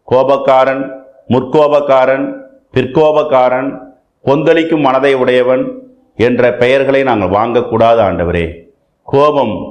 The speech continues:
பாவத்துக்கு நேராக எங்களை நடத்திவிடக்கூடாது. கோபத்திலே முடிவுகள் எடுக்கக்கூடாது, கோபத்தில் பேசக்கூடாது.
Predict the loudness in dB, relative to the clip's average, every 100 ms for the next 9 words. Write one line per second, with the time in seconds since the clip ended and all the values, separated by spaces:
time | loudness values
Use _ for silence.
0 | -8 -2 0 0 -2 -4 -4 -2 0 2
1 | 0 0 -2 0 -2 -2 -2 -2 -2 0
2 | 2 0 -2 -12 -20 _ _ _ -4 0
3 | 2 2 2 2 2 2 2 2 2 2
4 | 0 -2 0 2 2 0 -6 -16 -20 _
5 | _ 0 0 2 0 -2 0 0 0 -2
6 | 0 2 2 2